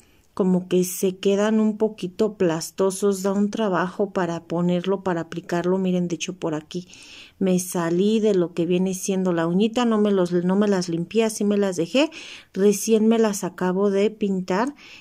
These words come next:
y pues ya estaremos mostrando en otro color, a ver qué tal su duración, pero, eh, es un color realmente súper bonito, es un color entre lila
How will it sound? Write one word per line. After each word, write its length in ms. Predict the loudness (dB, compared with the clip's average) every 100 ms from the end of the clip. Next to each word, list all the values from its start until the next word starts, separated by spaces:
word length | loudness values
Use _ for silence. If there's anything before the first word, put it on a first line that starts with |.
| -4
y 120 | -2
pues 220 | 2 2 2
ya 60 |
estaremos 500 | 0 0 2 2 2
mostrando 680 | 0 -2 -4 -2 0 -2 -2
en 560 | 0 0 2 0 -2 -4 -4
otro 400 | -4 -2 -6 -4
color, 500 | -2 2 4 2 0 -4 -20 -20 -8
a 120 | -2
ver 200 | 0 0
qué 100 | -2 -2
tal 280 | -2 -2
su 300 | -4 -2 0
duración, 800 | 0 0 0 -2 0 2 2 0 -2 -20 -20 _ 0
pero, 600 | 4 4 4 2 0 -8 _ -2
eh, 420 | 0 2 4 2
es 220 | 0 2
un 100 | 2
color 360 | 4 4 4 2
realmente 500 | 0 0 0 0 -2
súper 400 | -4 -4 0 0
bonito, 480 | 2 0 0 2 2
es 240 | 2 2
un 100 | 0
color 500 | 2 4 4 4 0 -10 -20 -12 0
entre 520 | 2 2 2 2 6
lila 480 | 6 6 4 2